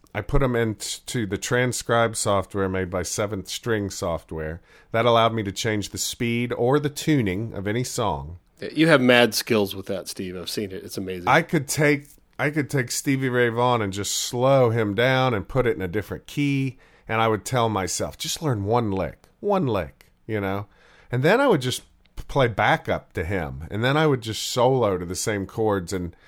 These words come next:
Speaker 1: as, I love Band in a Box, but a-, as silly as this sounds, I hadn't really sat down and played with records <laughs> in a long time,
Speaker 2: Mm-hmm.
Speaker 1: you know?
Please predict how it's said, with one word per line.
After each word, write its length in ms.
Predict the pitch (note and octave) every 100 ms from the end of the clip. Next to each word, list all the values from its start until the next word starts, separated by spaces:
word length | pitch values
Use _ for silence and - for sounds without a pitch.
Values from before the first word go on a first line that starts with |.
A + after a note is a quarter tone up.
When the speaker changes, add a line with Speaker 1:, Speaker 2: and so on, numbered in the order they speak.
| - -
Speaker 1:
as, 180 | G#2+ B2 -
I 80 | A#2+
love 560 | G#2+ G#2 C3 C#3+ B2
Band 220 | G#2 A2 G#2+
in 80 | F2+
a 40 |
Box, 380 | D#2 E2 D2 -
but 300 | G2+ E2+ - _ _ _ _ _ _ _ _
a-, 240 | F2 -
as 140 | B2 -
silly 380 | - F3+ G#3+ C3
as 140 | A2+
this 120 | G#2+
sounds, 360 | - C#3 C#3 A2+
I 80 | C3+
hadn't 200 | F#3+ B2+
really 200 | G#2+ G#2
sat 280 | - A2+ G#2+
down 180 | G#2+ F#2+
and 120 | F2
played 400 | - A2+ A2+ G#2
with 240 | F#2+ F2
records 800 | D2+ E2 G#2+ - D2 C#2 - - _
<laughs> 60 |
in 120 | G2+
a 80 | A#2
long 340 | G2 G2+ G#2 F2+
time, 340 | B2 A#2+ A2+
Speaker 2:
Mm-hmm. 100 | F#2+
Speaker 1:
you 60 | F#2+
know? 260 | F#2 A2+